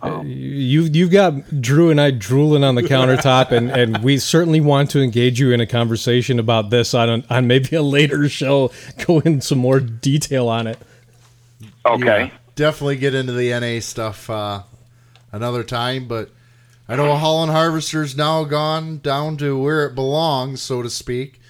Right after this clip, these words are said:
Speaker 3: Where it's
Speaker 2: Richmond,
Speaker 3: gonna be
Speaker 2: Indiana, and there's a class for it down there, and I'm, I'm very happy the gentleman that bought it,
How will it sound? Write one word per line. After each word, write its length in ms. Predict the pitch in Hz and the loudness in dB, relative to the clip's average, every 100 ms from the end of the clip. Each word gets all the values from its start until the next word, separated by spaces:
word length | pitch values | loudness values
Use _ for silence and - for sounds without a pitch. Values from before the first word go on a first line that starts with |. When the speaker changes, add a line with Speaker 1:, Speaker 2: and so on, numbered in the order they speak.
| _ - _ - | _ -20 _ -10
Speaker 3:
Where 160 | 110 127 | -2 0
it's 100 | 139 | 0
Speaker 2:
Richmond, 200 | 185 175 | 0 0
Speaker 3:
gonna 120 | 175 | 2
be 60 | 165 | 2
Speaker 2:
Indiana, 320 | 135 113 113 | 2 2 2
and 80 | 120 | 2
there's 180 | 120 120 | 0 -2
a 60 | |
class 380 | 131 147 127 120 - | 0 2 2 0 -4
for 240 | 120 123 95 | -2 0 0
it 80 | |
down 300 | 82 95 95 | -2 -2 0
there, 240 | 101 104 110 | 0 0 0
and 120 | 104 | 0
I'm, 220 | 104 101 | -4 -8
I'm 160 | - 98 | -12 -6
very 240 | 107 104 | -2 0
happy 300 | 110 110 110 | 0 0 -2
the 140 | 104 98 | -4 -4
gentleman 400 | 107 110 110 107 | -2 -2 -2 0
that 180 | 104 98 | -2 0
bought 240 | 101 | 0
it, 100 | 107 | 0